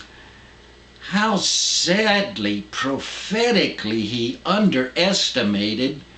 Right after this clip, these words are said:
the course of our nation. The military industry didn't just acquire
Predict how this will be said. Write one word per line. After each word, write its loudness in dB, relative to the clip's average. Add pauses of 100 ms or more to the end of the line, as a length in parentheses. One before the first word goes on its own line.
(260)
the -4
course 2
of 0
our 2
nation. 0 (1700)
The 2
military 4
industry 0 (100)
didn't 0
just 0
acquire 0